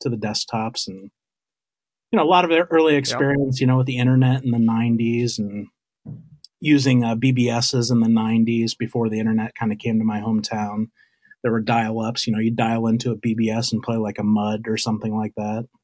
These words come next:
Speaker 2: Yeah.
Speaker 1: So a lot of that
Speaker 2: No, I
Speaker 1: laptop
Speaker 2: remember those
Speaker 1: computing.
Speaker 2: days clearly.
Speaker 1: Yeah. Yeah, it's, it's funny
Speaker 2: Did
Speaker 1: to
Speaker 2: you,
Speaker 1: think
Speaker 2: um,
Speaker 1: on it.
Speaker 2: Oh, go ahead. Go ahead.
Speaker 1: No, I'm just saying it's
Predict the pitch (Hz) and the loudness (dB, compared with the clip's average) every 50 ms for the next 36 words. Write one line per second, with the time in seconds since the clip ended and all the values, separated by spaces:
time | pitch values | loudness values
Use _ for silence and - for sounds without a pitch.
0 | _ _ _ _ _ _ _ _ _ _ _ _ _ _ _ _ _ _ _ _ | _ _ _ _ _ _ _ _ _ _ _ _ _ _ _ _ _ _ _ _
1 | _ _ _ _ _ _ - - 123 135 - 170 - _ _ _ _ _ _ _ | _ _ _ _ _ _ -6 -4 -2 -2 -2 -4 -8 _ _ _ _ _ _ _
2 | - - 120 107 110 110 117 117 120 117 120 135 135 143 147 160 160 151 143 156 | -10 -6 -4 -4 -2 -2 -2 0 0 0 2 4 4 4 4 4 2 0 0 0
3 | 147 147 139 151 147 127 120 147 147 135 - - - 147 156 170 151 127 110 - | 0 2 2 2 2 2 2 0 0 0 -2 -2 -2 -2 -2 -2 -4 -6 -8 -12
4 | _ _ _ _ _ _ _ _ _ _ - 131 131 - 160 127 - _ _ _ | _ _ _ _ _ _ _ _ _ _ -2 -2 0 0 -2 -4 -6 _ _ _
5 | _ _ _ _ _ _ _ _ _ _ - 233 233 202 190 - - - 214 - | _ _ _ _ _ _ _ _ _ _ 2 4 4 4 4 0 0 -2 -2 0
6 | - - 208 - 170 151 175 226 247 247 240 233 214 196 180 - 131 131 233 240 | 2 4 4 4 4 4 4 4 4 6 6 6 4 4 2 0 0 -2 -2 -2
7 | - - 226 - 247 262 - _ _ _ _ _ _ - - 202 - 151 165 165 | 0 0 0 0 -2 -8 -12 _ _ _ _ _ _ -4 0 0 2 4 4 2
8 | 185 165 113 - _ _ _ _ _ - - 156 151 139 185 190 170 156 147 143 | 2 0 -2 -8 _ _ _ _ _ 0 2 2 4 4 2 2 2 2 0 -2
9 | 139 131 185 160 139 127 | 0 2 2 2 2 0